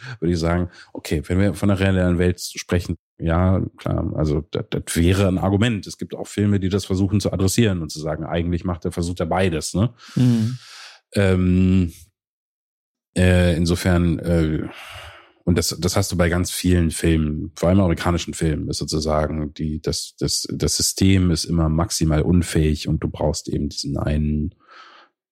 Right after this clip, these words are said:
Speaker 1: Kämpfer fürs Gute sozusagen.
Speaker 2: Mhm.
Speaker 1: Das, äh, und, äh,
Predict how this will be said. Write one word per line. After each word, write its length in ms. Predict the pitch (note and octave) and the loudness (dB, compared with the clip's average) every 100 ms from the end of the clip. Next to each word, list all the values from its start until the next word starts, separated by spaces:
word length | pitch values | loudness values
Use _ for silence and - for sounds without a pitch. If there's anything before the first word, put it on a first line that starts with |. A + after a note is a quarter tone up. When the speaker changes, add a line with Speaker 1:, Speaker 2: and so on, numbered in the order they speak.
| - | -4
Speaker 1:
Kämpfer 240 | D2+ D2 | -2 0
fürs 240 | D2+ D2 - | 0 -2 0
Gute 300 | C#2 - D2 | 0 0 0
sozusagen. 680 | - D#2+ E2+ E2+ E2+ F2 E2+ | -2 -2 0 0 0 -4 -2
Speaker 2:
Mhm. 220 | A#2+ A2+ | 0 2
Speaker 1:
Das, 180 | A2 G#2+ | 2 0
äh, 560 | - - G2+ - - - _ _ - _ _ _ _ _ _ - | -4 -4 -4 -4 -6 -10 _ _ -20 _ _ _ _ _ _ 0
und, 280 | D#2 D2 - | 2 2 0
äh, 220 | C#2 | 0